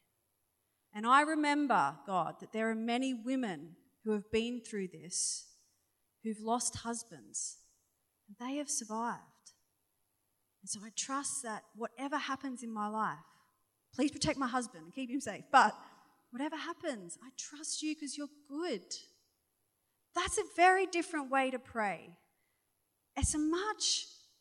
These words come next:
better position to pray from, and that is what Jesus is pushing us into with this parable.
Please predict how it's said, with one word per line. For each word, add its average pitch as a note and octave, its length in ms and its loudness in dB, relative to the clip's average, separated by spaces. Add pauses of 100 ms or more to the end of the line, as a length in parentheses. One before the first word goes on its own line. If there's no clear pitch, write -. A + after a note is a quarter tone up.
better D4 280 4
position C4+ 640 -4
to B3 100 -10
pray G#3 360 -6
from, D3 480 -14
and A#3+ 260 -12
that D4+ 300 2
is D4+ 220 -4
what B3+ 200 0
Jesus B3 540 -4
is A3+ 180 -14 (240)
pushing D4+ 400 -2
us A#3+ 200 -4
into A3 460 -8
with F#3+ 160 -12
this G3+ 180 -10
parable. F#3+ 600 -16